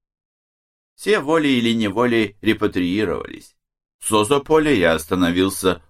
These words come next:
у родственников своего пражского друга. Гостеприимный хозяин Коста сорок лет проработал механиком на судах торгового флота. Новые болгарские времена ему не слишком-то нравятся.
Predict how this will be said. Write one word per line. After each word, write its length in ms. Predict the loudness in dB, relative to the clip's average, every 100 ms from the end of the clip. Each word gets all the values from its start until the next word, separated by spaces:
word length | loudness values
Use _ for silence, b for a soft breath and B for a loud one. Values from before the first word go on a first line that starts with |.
| -4
у 100 | 0
родственников 640 | 0 -2 -6 -6 -4 -6
своего 480 | -4 -2 0 0 -4
пражского 680 | 0 0 0 -4 -10 -4 -4
друга. 460 | -4 -12 -10 -10 -12 _ _ _ _ _
Гостеприимный 680 | -4 -2 -6 -4 -4 0 0
хозяин 560 | 0 0 0 0 -2 -2
Коста 580 | -2 -2 -2 -4 -4 -8 _ _ _ _ _
сорок 380 | -2 0 0 0
лет 260 | 0 0 -2
проработал 720 | -2 0 0 0 -2 -2 -2
механиком 760 | -2 0 0 0 0 -2 -4 b b
на 120 | -4 -4
судах 400 | -2 0 -2 -2
торгового 580 | -4 0 0 2 0
флота. 500 | -4 -10 -12 -10 -14 -14 _ _ _ _ _
Новые 460 | -2 0 2 2 2
болгарские 680 | 2 0 -2 -4 -6 -16 -12
времена 560 | -10 -10 -10 -10 -10 -14 _ _ _
ему 220 | -2 0 0
не 120 | -2
слишком-то 600 | -2 -2 0 -2 0 -2
нравятся. 640 | 0 -2 -4 -10 -12 -14